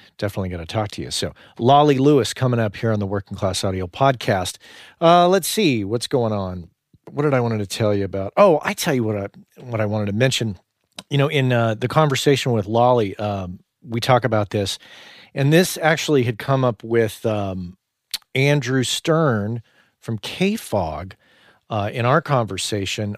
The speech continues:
although I don't know if it actually made it into the interview. We got to talking about this thing, and I'm a little, you know, a little bit of a late bloomer, so I'm sure many of you out there are gonna go, "Well, of course, it's been around forever." I'm talking about audio over Ethernet,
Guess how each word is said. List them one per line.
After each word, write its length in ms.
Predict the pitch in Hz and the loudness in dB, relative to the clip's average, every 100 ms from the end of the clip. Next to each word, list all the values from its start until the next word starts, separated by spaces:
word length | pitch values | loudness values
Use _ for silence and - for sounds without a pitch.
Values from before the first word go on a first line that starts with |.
| - | -4
although 260 | 117 113 | 0 2
I 60 | 117 | 2
don't 160 | 131 | 2
know 120 | 135 127 | 2 0
if 120 | - | -4
it 120 | 110 - | -8 -4
actually 320 | 113 - 113 | -4 -2 0
made 180 | 113 107 | 0 0
it 80 | |
into 200 | 107 104 | -2 -4
the 120 | 92 98 | -6 -6
interview. 480 | - 127 104 101 95 - - - - | -2 -2 0 -2 -4 -10 -20 -18 -6
We 80 | 330 | 0
got 120 | 359 | 0
to 80 | 226 | 0
talking 380 | 147 165 175 | 0 0 2
about 340 | 160 127 123 120 | 2 4 2 0
this 200 | 113 - | -4 -2
thing, 320 | 131 123 120 | 0 0 0
and 100 | 120 | 0
I'm 140 | 233 | 0
a 60 | 247 | 0
little, 360 | 170 143 117 107 | 2 4 2 -2
you 120 | 147 | -4
know, 240 | 113 95 95 285 | -2 -2 -6 -8
a 40 | |
little 180 | 165 127 | -4 0
bit 120 | 208 | 0
of 80 | 147 | 0
a 60 | 113 | 0
late 360 | 107 120 117 | 2 2 0
bloomer, 480 | 107 107 110 98 90 | -2 0 0 -2 -4
so 240 | 95 113 | -4 -2
I'm 100 | 98 | -2
sure 200 | 98 - 110 | -4 -2 0
many 280 | 113 120 | 2 2
of 100 | 113 | 2
you 160 | 101 101 | 0 0
out 180 | 98 98 | -2 -2
there 160 | 107 | -4
are 60 | 98 | -4
gonna 180 | 95 95 | -6 -6
go, 320 | 92 87 87 _ - - _ | -6 -6 -10 _ -20 -20 _
"Well, 140 | - 135 | 0 0
of 140 | 143 | 0
course, 480 | - 226 233 104 - | 4 6 6 2 -6
it's 100 | - | -8
been 160 | 135 | -4
around 220 | 156 175 131 | -2 -2 -2
forever." 420 | 139 165 110 87 - - - - - | -4 -2 -4 -10 -18 -20 -20 -14 -4
I'm 80 | |
talking 180 | 185 277 | 2 4
about 260 | 220 147 - | 4 4 2
audio 420 | 131 151 190 170 | 4 6 6 4
over 280 | 156 131 117 | 2 0 -2
Ethernet, 640 | - 143 147 123 104 87 | -2 -2 0 -2 -2 -4